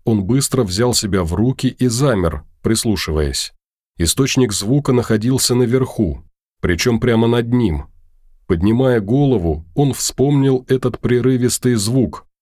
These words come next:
Так звучит глубокое и спокойное вдыхание из баллона со сжатым воздухом. На перемычке между балками сидело сияющее существо.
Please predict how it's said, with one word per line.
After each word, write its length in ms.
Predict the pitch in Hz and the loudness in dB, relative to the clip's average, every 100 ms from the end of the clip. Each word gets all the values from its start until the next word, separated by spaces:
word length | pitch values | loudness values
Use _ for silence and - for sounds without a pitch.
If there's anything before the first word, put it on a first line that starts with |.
| _ _ - | _ _ -2
Так 200 | 98 90 | -2 -2
звучит 520 | 92 101 - 139 123 | -2 -2 0 -2 -2
глубокое 760 | 101 123 101 90 131 - 123 113 | -2 0 0 0 0 0 -2 0
и 180 | - | -2
спокойное 760 | 110 - 107 - 123 113 101 98 | -4 -2 -2 0 0 2 2 2
вдыхание 800 | 82 85 87 - 131 139 117 92 - | 0 -2 -2 0 0 2 2 0 -2
из 220 | 131 107 | -2 -2
баллона 640 | 90 98 92 104 123 120 | -2 0 2 2 2 0
со 240 | 113 - 104 | 0 0 -2
сжатым 580 | 87 85 113 - 110 101 | -2 -2 -2 0 -2 0
воздухом. 720 | 104 98 76 76 - 73 - _ _ _ _ - | 0 -2 -2 -6 -6 -10 -12 _ _ _ _ -2
На 100 | 85 | 0
перемычке 520 | 113 127 165 - 131 | 2 2 2 0 0
между 300 | 139 120 117 | 2 2 -2
балками 560 | 98 131 143 - 113 110 | 0 0 0 0 0 0
сидело 460 | - 98 127 123 | -2 0 2 2
сияющее 960 | 113 - 104 110 117 113 107 - 113 98 | 0 -2 0 2 2 2 0 0 0 0
существо. 840 | - 104 110 - - 92 73 | -2 -2 -2 -4 -2 -2 -2